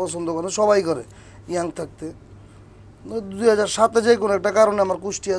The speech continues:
যাওয়া হয়। তো সাইজির বাণী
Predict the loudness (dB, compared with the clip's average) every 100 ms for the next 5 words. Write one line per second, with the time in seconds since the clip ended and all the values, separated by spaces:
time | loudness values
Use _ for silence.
0 | -2 -2 -2 -6 -12 -18 -20 -20 -20 -20
1 | -20 -20 -20 -20 -20 -20 -20 -20 -20 -20
2 | -20 -20 -20 -20 -20 -14 -12 -12 -16 -20
3 | -20 -12 -4 -4 -2 0 0 0